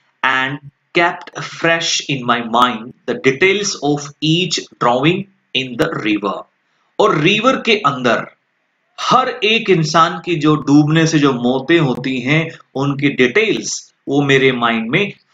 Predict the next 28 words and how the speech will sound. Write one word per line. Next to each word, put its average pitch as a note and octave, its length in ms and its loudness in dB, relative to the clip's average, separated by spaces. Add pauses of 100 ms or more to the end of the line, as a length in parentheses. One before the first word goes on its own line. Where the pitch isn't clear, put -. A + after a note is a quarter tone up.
fresh C3 360 -2
रखती G2+ 360 -12
हैं। F#2 180 -16
यानी D3 320 -2
कि E3+ 360 -2 (280)
narrator D#3 480 2
की F3+ 120 0
मदर C3+ 380 2 (380)
narrator D#3+ 600 2
को D3 380 -2 (340)
हमेशा E3+ 460 2
warn D3 400 -2
करती A#2+ 380 -2
है D#3+ 260 0
कि - 380 -6
बच्चे, A#2+ 420 2
तुम्हें C#3+ 360 -2
कभी B2 340 -2
भी D#3 120 2 (120)
इस C#3 300 0
यकीमा B2 500 0
river A#2+ 340 0
के - 180 -2
आसपास G#2+ 600 -2
भी G#3 280 0 (280)
नहीं D3 280 2
जाना G2+ 440 -2
है। G2 160 -12